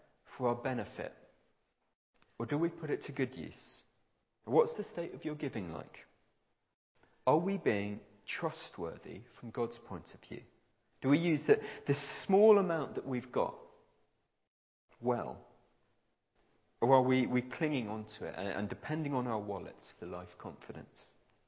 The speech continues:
That's, that's fair enough, but I, I think the implications stretch much further than our money. I'm sure you will need to think it through for yourself. An example occurs to me. Uh,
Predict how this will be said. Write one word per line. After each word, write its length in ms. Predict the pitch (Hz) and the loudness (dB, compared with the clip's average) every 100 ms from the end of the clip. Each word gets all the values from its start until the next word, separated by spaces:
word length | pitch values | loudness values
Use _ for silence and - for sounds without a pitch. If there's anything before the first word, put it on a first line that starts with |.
| _ _ _ _ _ _ _ _ _ - | _ _ _ _ _ _ _ _ _ -6
That's, 240 | 131 - - - _ - | -4 -4 -10 -20 _ -2
that's 160 | - - | 0 0
fair 220 | 175 165 | 0 0
enough, 240 | 104 92 - - _ - - - - | -2 -4 -6 -18 _ -20 -20 -20 6
but 80 | 131 | 12
I, 220 | 131 131 | 12 12
I 60 | 135 | 8
think 180 | 196 160 | 4 4
the 60 | |
implications 540 | 185 - 160 131 143 - | 2 2 2 2 -2 -4
stretch 280 | - 139 - | -2 -2 0
much 180 | 143 - - - | -2 -2 -12 -8
further 380 | 139 117 113 - - _ _ | -4 -4 -6 -12 -18 _ _
than 100 | 104 | -4
our 80 | 95 | -2
money. 300 | 95 87 85 - - _ _ _ _ _ _ _ - - - | 0 -2 -4 -12 -20 _ _ _ _ _ _ _ -14 -8 -4
I'm 80 | 110 - | -2 0
sure 160 | 147 | 0
you 140 | 131 127 | 2 0
will 80 | 123 | 0
need 260 | 120 113 | -2 -4
to 60 | - - | -8 -14
think 180 | 113 101 | -12 -12
it 80 | - | -8
through 200 | 113 92 - | -4 -4 -4
for 60 | 87 | -6
yourself. 420 | 87 - 82 - - _ _ _ _ _ _ _ _ _ _ - | -6 -4 -4 -6 -16 _ _ _ _ _ _ _ _ _ _ -4
An 80 | |
example 420 | 110 120 127 120 113 | 0 6 4 4 -2
occurs 280 | - 101 - | -2 -4 -4
to 60 | 95 | -8
me. 100 | 85 - - | -6 -8 2
Uh, 120 | 127 | 4